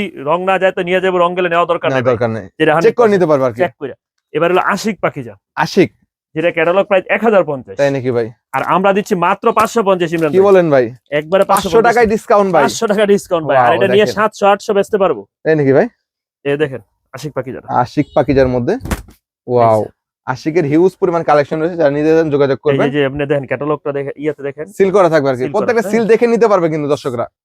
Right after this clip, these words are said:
Speaker 1: এরপরে দেখেন ওড়নাটা দেখেন।
Speaker 2: ওড়নাটাও দেখেন মাশাআল্লাহ, আমি যদি দেখানোর চেষ্টা করি।
Speaker 1: ওড়নাটা বড় হবে, হ্যাঁ?
Speaker 2: নামার জন্য না?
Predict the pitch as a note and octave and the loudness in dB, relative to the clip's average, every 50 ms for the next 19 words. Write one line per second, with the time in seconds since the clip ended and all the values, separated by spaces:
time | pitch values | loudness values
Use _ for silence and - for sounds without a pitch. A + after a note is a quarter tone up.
0 | _ _ _ C3+ C3 B2 - C#3 C#3 C3+ C#3 C3+ C3+ C3+ A#2+ C#3 C#3+ C#3 A#2+ A2 | _ _ _ -12 -12 -8 -6 -6 -4 -4 -6 -8 -8 -10 -10 -6 -6 -4 -6 -6
1 | A2 G#2+ - G#2 _ _ _ - - - - C3+ C3 B2+ A#2 B2 B2 A#2+ A#2+ A#2+ | -10 -12 -16 -20 _ _ _ -20 -20 -12 -8 -4 -2 0 2 2 2 2 2 0
2 | B2+ A#2 A#2 A2+ A2 - B2 A#2+ C#3+ G3+ A3+ G3 - _ _ A#2 A2+ A2 A2+ A2 | 0 -2 -2 -4 -4 -2 -2 -2 -2 -2 -6 -10 -18 _ _ -12 -10 -8 -4 -4
3 | A#2 G#2+ A#2 A2+ A#2 A#2 A#2+ A#2+ - - A#2 A2+ C3+ F3 A#3 - _ _ _ _ | -4 -4 -4 -8 -8 -10 -12 -12 -8 -6 -4 -2 -2 -2 -2 -6 _ _ _ _
4 | _ _ _ _ _ _ _ _ _ _ _ _ _ _ _ _ _ _ _ _ | _ _ _ _ _ _ _ _ _ _ _ _ _ _ _ _ _ _ _ _
5 | _ - - - - C#3+ C#3 C#3+ C#3+ C#3+ C3+ C3+ C3+ D3 D3+ D3 C#3 A#2 B2 C#3 | _ -20 -20 -8 -4 -2 0 0 0 0 2 2 2 2 2 0 0 -2 -2 -4
6 | G3 B3+ A3+ - _ _ _ _ C#3 C3+ D3 D3 C3 C3 A#2+ A2+ A#2 C#3 G3 | -6 -8 -10 -12 _ _ _ _ -2 0 2 2 2 2 0 0 0 -2 -2